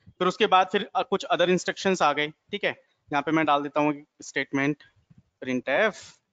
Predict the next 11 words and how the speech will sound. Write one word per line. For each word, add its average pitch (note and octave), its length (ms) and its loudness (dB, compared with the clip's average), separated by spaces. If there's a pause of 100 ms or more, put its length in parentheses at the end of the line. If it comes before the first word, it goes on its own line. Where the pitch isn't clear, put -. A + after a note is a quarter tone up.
(1800)
other C#3 380 -2 (1120)
आईएनएसटीआरयू C3 3000 -4 (160)
instructions, - 920 -6
है F3 140 -2
ना? G#3+ 120 0
Other C3+ 240 0
instructions, - 640 -16 (640)
आईएनएसटीआरयू C3 2500 -4
instructions, A2+ 720 -4
ओके? G3 220 -4 (540)
Some, F3+ 300 2